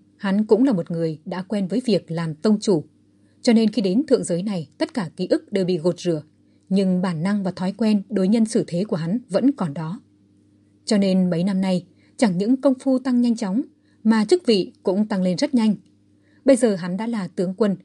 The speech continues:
cũng là phụ tá đắc lực của thiên đế hiện tại. Bản thân là một tướng quân, hắn có nhiều thuộc hạ. Tự nhiên, tin tức cũng rất linh thông.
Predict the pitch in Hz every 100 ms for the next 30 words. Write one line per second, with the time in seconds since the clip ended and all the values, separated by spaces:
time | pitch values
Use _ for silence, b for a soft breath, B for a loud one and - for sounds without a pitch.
0 | b b b - 240 277 214 - 190 185
1 | 175 240 320 208 - _ _ 220 180 156
2 | - 190 175 160 254 165 175 165 _ _
3 | _ _ _ _ _ _ _ _ _ _
4 | _ _ _ 214 196 151 202 185 180 -
5 | 180 160 - 180 - 208 175 - _ b
6 | b 220 233 214 277 285 196 180 185 170
7 | - _ _ _ _ _ _ _ - 220
8 | 190 214 185 _ _ - 233 214 339 -
9 | - 190 208 285 208 190 190